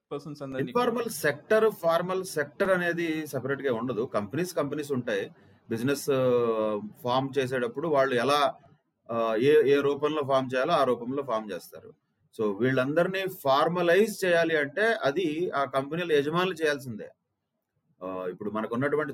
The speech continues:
Speaker 2: చట్టాల ప్రకారం ప్రావిడెంట్ ఫండ్ యాక్ట్ కానీ, గ్రాట్యుటీ యాక్ట్ కానీ, ఇలాగే ఇండస్ట్రియల్ డిస్ప్యూట్స్ యాక్ట్ కానీ, ఇలా రకరకాల చట్టాలు ఉన్నాయి. సరే,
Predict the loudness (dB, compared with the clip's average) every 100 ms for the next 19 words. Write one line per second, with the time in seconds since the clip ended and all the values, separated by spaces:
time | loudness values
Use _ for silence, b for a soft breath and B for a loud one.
0 | -6 -2 -4 -2 -6 -6 -10 -16 _ _
1 | _ 0 2 0 -2 -2 0 -2 -4 -6
2 | -6 -4 0 0 0 -4 -4 -4 -10 -10
3 | -10 -8 -4 -2 -2 -2 -4 -8 _ _
4 | -2 -2 -2 -2 0 0 -2 -6 -6 -6
5 | -4 -4 -4 -6 -10 -4 -2 0 2 0
6 | 0 0 0 -4 -4 -4 -6 -6 -2 -2